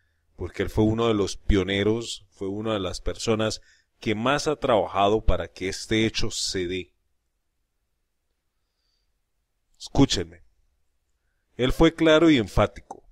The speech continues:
en algo que dijo que al ilegítimo no le va a gustar nunca. ¿Por qué no le va a gustar nunca? Porque así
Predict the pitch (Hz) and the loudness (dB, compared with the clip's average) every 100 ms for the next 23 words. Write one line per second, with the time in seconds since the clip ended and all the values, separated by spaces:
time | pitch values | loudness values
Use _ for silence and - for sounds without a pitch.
0 | _ _ _ _ 101 101 107 110 117 101 | _ _ _ _ -4 0 2 2 0 0
1 | 95 117 120 147 143 _ _ _ _ _ | -2 -2 -4 -6 -6 _ _ _ _ _
2 | _ _ _ - 123 123 120 120 - 165 | _ _ _ 2 2 4 0 -2 -4 -2
3 | 156 143 175 190 170 156 160 147 175 160 | 0 2 4 4 4 4 2 -2 -2 -4
4 | 180 160 90 - _ _ _ _ _ - | -4 -10 -12 -14 _ _ _ _ _ -8
5 | 127 123 160 175 175 175 156 - 180 208 | -6 -4 -2 2 4 2 0 -2 -2 -2
6 | 196 123 - _ _ _ _ _ _ _ | -2 -4 -4 _ _ _ _ _ _ _
7 | _ - 113 - 123 131 - _ 117 127 | _ -6 -6 -2 0 0 -4 _ -4 -2
8 | - 185 190 180 | -2 -2 -4 -6